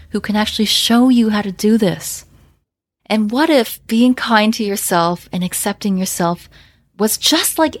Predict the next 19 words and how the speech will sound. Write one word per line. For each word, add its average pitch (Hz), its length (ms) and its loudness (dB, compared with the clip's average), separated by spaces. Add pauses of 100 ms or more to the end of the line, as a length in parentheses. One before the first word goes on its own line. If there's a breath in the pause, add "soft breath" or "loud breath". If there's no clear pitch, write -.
(140)
any 269 320 2
other 240 260 2
skill, - 680 -4 (200)
like 180 260 -8
learning 208 680 0
the 196 120 0
multiplications 233 1600 -2 (360 soft breath)
or 190 240 -4
tying 208 520 -2
your 202 120 -2
shoes? 202 880 0 (420 soft breath)
What 240 100 -6
if 247 100 0
it 240 100 0
was 226 160 -4
just - 300 -6
like 180 180 -6
that? - 200 -12 (1400 soft breath)
So 185 420 -6